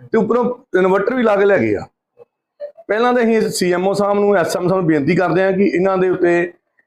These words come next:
ਜਿਹੜੀ ਸਹੂਲਤ ਹੈਗੀ ਆ ਉਹ ਲਾਗੂ ਕੀਤੀ ਜਾਵੇ, ਜਿਵੇਂ ਏ ਸੀ ਦਿੱਤਾ ਜਾਵੇ ਇਹਨਾਂ ਨੂੰ,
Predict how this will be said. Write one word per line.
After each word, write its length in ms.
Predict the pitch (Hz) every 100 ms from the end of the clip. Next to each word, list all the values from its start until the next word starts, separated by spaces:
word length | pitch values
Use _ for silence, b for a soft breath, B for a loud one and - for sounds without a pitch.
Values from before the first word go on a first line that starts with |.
| _ _
ਜਿਹੜੀ 600 | - 143 185 190 180 165 247
ਸਹੂਲਤ 340 | - 196 147
ਹੈਗੀ 260 | 403 349 147
ਆ 120 | 160
ਉਹ 180 | 165 160
ਲਾਗੂ 280 | 151 139 151
ਕੀਤੀ 200 | 151 175
ਜਾਵੇ, 200 | 175 180
ਜਿਵੇਂ 240 | 170 165 170
ਏ 80 |
ਸੀ 160 | 147 175
ਦਿੱਤਾ 280 | 160 151 185
ਜਾਵੇ 240 | 175 156
ਇਹਨਾਂ 160 | 151 160
ਨੂੰ, 300 | 151 - -